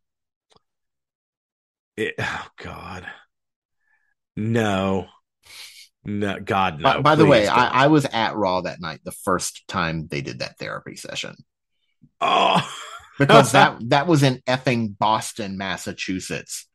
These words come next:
Speaker 2: Sasha's hometown.
Speaker 1: And she wasn't even on the show. She
Speaker 2: She
Speaker 1: wasn't
Speaker 2: didn't
Speaker 1: even in a
Speaker 2: even
Speaker 1: dark match, was she?
Speaker 2: No, she wasn't e-, she did not come out in front of the crowd that night. I was so mad.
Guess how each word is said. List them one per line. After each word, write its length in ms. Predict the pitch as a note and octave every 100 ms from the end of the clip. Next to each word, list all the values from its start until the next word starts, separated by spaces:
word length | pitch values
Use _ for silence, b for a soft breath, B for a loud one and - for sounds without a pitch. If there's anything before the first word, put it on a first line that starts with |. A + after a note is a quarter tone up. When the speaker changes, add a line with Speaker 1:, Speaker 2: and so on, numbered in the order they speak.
| _
Speaker 2:
Sasha's 520 | - A2+ A2 A2+ G#2+
hometown. 800 | - A2 G#2 G#2+ - F#2+ F#2 D#2+
Speaker 1:
And 160 | D3 C#3
she 140 | C3+
wasn't 480 | C#3 C3+ C#3 C#3+ C#3
even 400 | C3 C#3 B2+ B2
on 180 | A#2+ B2+
the 80 | B2+
show. 260 | - C3+
She 60 | C3+
Speaker 2:
She 60 |
Speaker 1:
wasn't 140 | B3 B3
Speaker 2:
didn't 180 | C3 B2+
Speaker 1:
even 60 |
in 40 | -
a 20 |
Speaker 2:
even 80 | A2+
Speaker 1:
dark 260 | D#3+ G3+ A3+
match, 300 | C#3+ A2+ E3
was 160 | F#3+
she? 240 | G3 G2 A#2+
Speaker 2:
No, 460 | A#2 A2 E2 - _ _
she 160 | - C3+
wasn't 320 | B2 C3 B2
e-, 140 | A#2+
she 160 | - C3
did 180 | A#2+ A#2
not 180 | A#2+ -
come 120 | A#2
out 100 | G2+
in 60 | C#2
front 160 | F#2
of 60 | F2
the 40 |
crowd 260 | E2 D#2+ D#2
that 120 | C#2+
night. 200 | C2+ B1 _ _ _ _ _ _ _ _ _ _ _ _ _ _ _ _ _ _ _ _ _ _ -
I 60 | G2
was 140 | -
so 180 | - -
mad. 260 | - - -